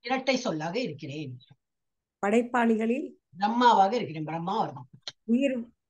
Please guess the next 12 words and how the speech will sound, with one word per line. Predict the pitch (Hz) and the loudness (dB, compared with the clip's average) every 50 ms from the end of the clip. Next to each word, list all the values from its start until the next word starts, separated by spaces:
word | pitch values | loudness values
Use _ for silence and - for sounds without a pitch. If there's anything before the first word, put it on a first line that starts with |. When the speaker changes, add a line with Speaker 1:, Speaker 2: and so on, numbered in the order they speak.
| _ _ 220 | _ _ -2
Speaker 2:
உயிர்வாகிகளின் | 226 240 269 277 240 262 254 247 233 226 220 220 226 220 214 220 | 0 0 0 0 0 2 2 4 4 4 2 2 2 2 2 2
இறுதி | 220 220 226 240 233 247 247 240 | 2 2 2 0 -2 -2 -4 -4
தா-, | - 233 208 190 - _ _ _ | -4 -4 -4 -4 -6 _ _ _
தாக்குதலில் | 220 214 208 208 - 233 214 220 214 226 254 302 320 - _ _ _ _ _ _ | -2 -2 -2 -2 -2 -2 0 0 0 0 -2 -2 -6 -8 _ _ _ _ _ _
Speaker 1:
மரணமாக | 156 - 175 190 208 226 226 226 220 220 196 190 220 | -12 -10 -8 -4 -4 -2 0 2 2 2 2 0 -2
இருக்கிறேன். | 196 156 135 123 160 151 160 175 190 180 151 135 131 135 131 - _ _ _ - - - _ _ _ _ _ _ _ _ _ | -6 -6 -8 -8 -10 -8 -8 -6 -6 -8 -8 -8 -10 -12 -14 -18 _ _ _ -20 -20 -20 _ _ _ _ _ _ _ _ _
Speaker 2:
பெண்களில் | 214 220 226 240 233 233 247 247 247 277 330 359 - - _ _ _ _ _ _ _ _ _ _ _ _ _ _ _ | 2 4 4 4 4 4 2 0 0 -2 -4 -8 -12 -18 _ _ _ _ _ _ _ _ _ _ _ _ _ _ _
Speaker 1:
புகழ், | 214 208 196 233 240 233 202 170 - - | -10 -6 -2 0 0 0 0 0 -2 -6
அதிர்ஷ்டம், | - - 170 160 214 226 220 - - 254 240 226 185 151 - | -10 -10 -6 -4 -4 -4 -4 0 4 4 4 4 2 -2 -6
பேச்சு, | 190 196 196 220 247 233 - 285 240 196 180 165 | -6 -4 -2 -2 -2 -2 -4 -2 -2 -2 -2 -2
நுண்ணறிவு, | 175 185 202 220 240 254 254 240 226 226 190 | -4 -4 -4 -2 -2 0 0 0 -2 -2 -4
விசுவாசம் | 165 170 160 - - 254 254 262 254 240 240 220 156 131 | -4 -6 -10 -8 0 2 2 2 2 0 -4 -8 -10 -10